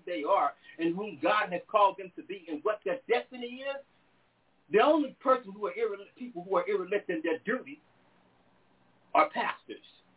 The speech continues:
And the reason why, 'cause he says we want heaven and hell, because it's a cop-out, because you don't wanna do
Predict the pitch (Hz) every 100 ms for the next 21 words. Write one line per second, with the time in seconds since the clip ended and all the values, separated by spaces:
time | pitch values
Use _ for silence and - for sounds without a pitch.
0 | _ _ - 202 196 180 277 294 220 214
1 | 202 202 180 190 - 262 233 196 180 165
2 | 196 175 160 156 175 190 - _ - 196
3 | 180 180 - - - 285 - 170 160 -
4 | _ - - 185 - 302 311 - 226 202
5 | - 214